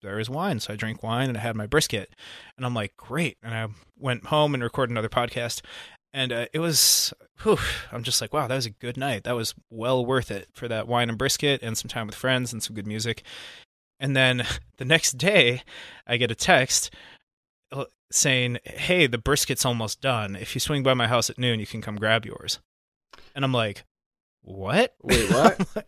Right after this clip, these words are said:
Speaker 1: <laughs> I'm like,
Speaker 2: <laughs> I get more than I ate?
Speaker 1: yeah, I'm like, "I had brisket. We were, like, munching on it the whole time with,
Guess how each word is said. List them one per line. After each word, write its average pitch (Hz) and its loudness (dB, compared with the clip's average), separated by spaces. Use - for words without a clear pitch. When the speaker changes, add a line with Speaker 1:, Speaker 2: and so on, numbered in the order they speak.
Speaker 1:
<laughs> - -10
I'm 185 2
like, 180 8
Speaker 2:
<laughs> 254 8
I 165 8
get 165 6
more 147 8
than 160 6
I 131 6
ate? 147 4
Speaker 1:
yeah, 208 6
I'm 139 2
like, 143 6
"I 143 6
had 165 0
brisket. 110 -6
We 127 -2
were, 131 0
like, 127 -2
munching 135 2
on 104 -2
it 107 -6
the 117 -6
whole 120 0
time 131 -4
with, - -10